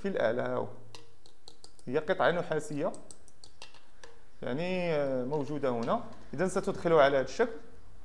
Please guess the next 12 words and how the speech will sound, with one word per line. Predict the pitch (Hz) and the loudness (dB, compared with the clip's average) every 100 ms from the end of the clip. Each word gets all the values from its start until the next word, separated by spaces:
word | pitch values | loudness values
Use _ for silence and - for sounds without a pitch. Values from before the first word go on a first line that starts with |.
| - - - - - - - | -6 -4 -4 -6 -8 -8 6
بعد | 214 240 | 8 12
ذلك | 233 269 262 | 12 12 12
ستقوم | - 233 240 247 226 | 4 6 8 8 6
بتثبيت | 214 - 151 214 226 151 - - - - - - - - - - | 4 0 2 4 4 2 -4 -6 -8 -8 -8 -8 -8 -8 -8 -2
الأنطينة | 147 - 208 233 233 214 190 160 - - | 6 8 8 8 8 8 6 2 -6 2
وسط | 165 214 214 - - - - - 151 | 8 10 8 4 2 -6 -6 -4 -4
قطعة | 160 208 160 180 | 0 4 6 6
البرينجلز | 190 196 196 247 - - - - 143 | 4 4 4 4 2 -4 -6 -4 2
بواسطة | 180 208 214 233 226 | 6 6 8 6 6
لصاق، | 190 - 131 - - - - - - - - - - - - | 2 4 2 2 -8 -8 -8 -8 -8 -8 -8 -8 -8 -8 -4
هذا | 127 | -2
اللصاق. | 135 151 147 185 - | 0 0 4 2 2